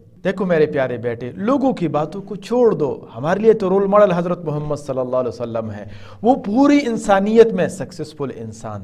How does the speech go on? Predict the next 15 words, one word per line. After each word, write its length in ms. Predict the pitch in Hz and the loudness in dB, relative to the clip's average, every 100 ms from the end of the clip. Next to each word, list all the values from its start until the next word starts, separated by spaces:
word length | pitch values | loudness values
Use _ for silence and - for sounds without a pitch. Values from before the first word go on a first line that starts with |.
| 92 | -14
थे, 80 | 104 - | -18 -18
successful 600 | - - - 127 - 127 107 | -20 -18 -18 -18 -16 -14 -12
leader 320 | 117 107 104 - | -12 -12 -14 -14
थे, 100 | 95 | -16
successful 640 | - 143 - 202 190 214 185 | -14 -14 -12 -14 -10 -8 -8
खावंद 460 | - 156 196 214 180 | -2 0 0 -2 -4
थे। 100 | 143 - - | -4 -6 -2
अब 160 | 180 180 | -2 0
उनकी 240 | 240 233 202 | 0 0 -2
ज़िंदगी 400 | 180 220 220 311 | -2 0 0 0
को 120 | 220 | -4
उठा 260 | 196 190 208 | -6 -4 -4
के 140 | 226 | 0
देख 260 | 202 269 254 | 4 4 4
ले, 160 | 226 | 2